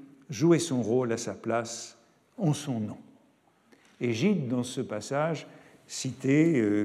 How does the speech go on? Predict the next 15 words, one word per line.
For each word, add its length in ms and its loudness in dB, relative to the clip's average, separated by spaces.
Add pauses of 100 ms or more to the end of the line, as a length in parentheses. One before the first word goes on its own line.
(160)
Catulle 380 2
Mendès, 800 0 (460)
Henri 280 0
Bataille, 640 -4 (520)
Henri 240 2
Bernstein, 760 -2 (840)
Georges 320 0
de 80 0
Portoriche, 880 -4 (800)
Julien 440 0
Benda 680 -2
et 120 4
Léon 300 4
Blum. 360 0 (960)
Mais 300 0